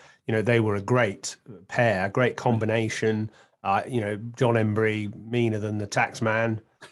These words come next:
and <laughs> Phil Edmonds, full of spite and variation and, and attacking left arm spinner, probably one of England's finest left arm spinners, actually, uh, because he had a classic action. He spun the ball. He was tall.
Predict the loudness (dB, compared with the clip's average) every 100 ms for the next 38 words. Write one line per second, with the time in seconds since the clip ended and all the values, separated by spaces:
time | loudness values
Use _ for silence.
0 | -6 -2 0 -2 -4 -10 -8 0 4 4
1 | 4 4 2 2 2 2 0 -6 2 4
2 | 4 2 -2 0 2 2 0 0 -2 -4
3 | -8 -8 -10 -4 -2 -2 -2 -2 0 2
4 | 2 0 -6 -4 -2 0 2 2 2 -2
5 | 0 2 4 4 2 2 0 -2 -8 -2
6 | 2 4 4 4 4 0 0 0 2 2
7 | -2 -6 -16 _ _ -20 -12 -10 -2 2
8 | 2 0 -2 -2 -4 -8 -12 -10 -4 -2
9 | -2 -6 -20 -4 0 4 6 6 2 0
10 | 0 0 0 0 -2 -4 -2 0 -2 0
11 | 2 2 2 0 -2 -2 -6 -6 0 2
12 | 4 2 -2